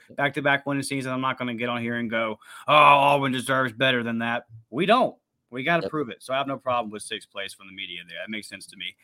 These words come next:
Speaker 2: I actually kinda laugh at the four people that voted us to win. Um, <laughs> what,
Speaker 1: <laughs>
Speaker 2: what are y'all doing? But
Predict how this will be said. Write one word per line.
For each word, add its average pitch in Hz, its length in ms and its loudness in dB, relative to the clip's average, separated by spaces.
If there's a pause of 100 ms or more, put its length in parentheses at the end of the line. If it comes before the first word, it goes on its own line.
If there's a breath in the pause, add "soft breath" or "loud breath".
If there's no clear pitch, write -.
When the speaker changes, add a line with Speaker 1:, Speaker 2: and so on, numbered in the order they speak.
Speaker 2:
I 120 140 2
actually 139 280 0
kinda 131 180 -6
laugh 120 240 -4
at 104 80 -20
the 104 60 -14
four 110 260 -12
people 107 300 -18
that 87 100 -18
voted 90 260 -14
us 85 120 -18
to 78 100 -20
win. 64 240 -20 (480 loud breath)
Um, 120 420 2 (140)
<laughs> - 240 -20
what, 120 320 0
Speaker 1:
<laughs> - 400 0
Speaker 2:
what 135 160 4
are - 20 8
y'all 131 200 6
doing? 104 340 -4 (340 loud breath)
But 170 340 6